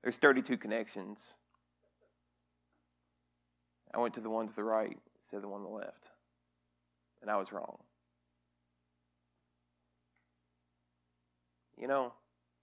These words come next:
<sighs> sometimes we always think we got it right. You know? I think Scripture has a little something to say about that, too.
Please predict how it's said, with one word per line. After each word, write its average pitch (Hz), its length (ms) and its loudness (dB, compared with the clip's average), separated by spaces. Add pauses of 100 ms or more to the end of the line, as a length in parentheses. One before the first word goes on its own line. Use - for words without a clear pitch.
(1800)
<sighs> - 1600 -14
sometimes 120 720 2 (180)
we 120 140 -4
always 117 240 4
think 110 160 -2
we 107 80 -4
got 107 160 0
it - 100 -6
right. - 220 -4 (4000)
You 104 60 -12
know? 117 220 -2 (680)
I - 40 -18 (520)
think 120 140 -2
Scripture 117 380 2
has 104 100 -2
a 107 40 -6
little 110 120 -2
something 101 320 -8
to - 40 -12
say 98 100 -2
about 87 240 0
that, - 160 -2
too. 95 320 -4